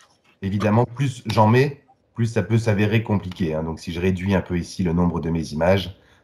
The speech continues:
vous voyez ici qu'avec une seule, hop, il va du coup, euh, pouvoir, euh, associer facilement le texte avec l'image.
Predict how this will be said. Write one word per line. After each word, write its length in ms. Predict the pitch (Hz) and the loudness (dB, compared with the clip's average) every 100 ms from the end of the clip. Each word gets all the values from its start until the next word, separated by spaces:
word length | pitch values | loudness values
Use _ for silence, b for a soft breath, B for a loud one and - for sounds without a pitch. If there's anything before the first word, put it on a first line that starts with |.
| _ | _
vous 60 | 87 | 0
voyez 260 | 87 82 | 0 0
ici 320 | 78 - - 101 | -4 -6 -6 0
qu'avec 320 | 87 90 - | 0 0 -4
une 100 | 76 | -8
seule, 380 | - 87 98 95 - - - | -4 -2 -2 -4 -16 -20 0
hop, 240 | 95 95 - - - | 0 0 -12 -20 -8
il 140 | 85 78 | -6 2
va 320 | 90 101 - - - - 95 107 | 2 2 -6 -16 -14 -14 -8 0
du 200 | 107 - | 0 2
coup, 240 | 214 113 - - - - - - - | 0 0 -4 -6 -6 -4 -6 -6 2
euh, 400 | 92 92 87 87 | 4 6 4 0
pouvoir, 760 | - 95 92 101 117 113 - - - - | -4 -2 4 6 4 2 -8 -16 -20 -6
euh, 460 | 85 80 76 76 76 - - | -2 -2 -2 -4 -6 -4 -2
associer 440 | 113 98 - 107 | -2 -2 -2 -2
facilement 440 | 110 104 98 92 98 | 0 -2 0 2 2
le 200 | 87 - | 0 0
texte 300 | 107 104 92 | 0 0 -4
avec 280 | 82 - | -4 -4
l'image. 420 | 87 76 69 - | -6 -6 -6 -12